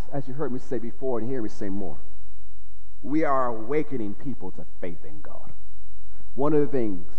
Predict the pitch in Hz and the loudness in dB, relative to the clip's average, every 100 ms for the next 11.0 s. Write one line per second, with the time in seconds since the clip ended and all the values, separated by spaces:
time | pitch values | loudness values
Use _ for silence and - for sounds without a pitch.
0 | - - 113 - 135 98 - 95 98 80 | 2 2 0 0 0 0 0 2 0 0
1 | - - 113 95 92 107 95 90 - 87 | 0 0 2 2 2 2 4 4 4 4
2 | - - - 113 110 104 104 117 104 95 | 4 4 4 4 4 4 4 4 4 2
3 | 90 85 151 - - - - - - 113 | 2 2 2 2 2 2 2 0 0 0
4 | 123 127 113 - - 151 143 120 104 104 | -2 -2 -2 -2 -2 -2 -2 -2 -2 -2
5 | - 104 - 147 131 117 127 120 117 123 | -2 0 0 0 0 -2 -2 -2 -2 -2
6 | 110 117 101 131 123 117 110 117 113 165 | -2 -2 -2 -2 -2 0 0 0 0 0
7 | - 208 160 139 117 95 95 90 71 69 | 0 0 0 0 0 0 2 2 2 2
8 | - - - - 92 117 143 135 123 127 | 2 0 0 0 0 0 0 2 2 0
9 | 107 101 - 113 104 113 101 104 101 95 | 0 0 0 2 2 2 2 2 2 2
10 | 95 92 90 90 107 113 110 104 92 | 2 2 2 2 2 2 2 2 2